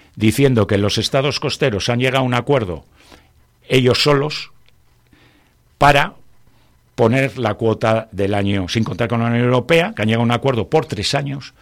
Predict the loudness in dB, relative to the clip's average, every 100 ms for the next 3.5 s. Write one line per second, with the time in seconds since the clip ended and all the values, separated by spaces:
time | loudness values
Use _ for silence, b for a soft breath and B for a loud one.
0 | b b b b b 0 2 4 2 2
1 | -2 -2 -4 -2 0 2 2 0 0 0
2 | 0 0 -2 -2 -2 -4 -4 -4 -2 -4
3 | -4 -4 -6 -8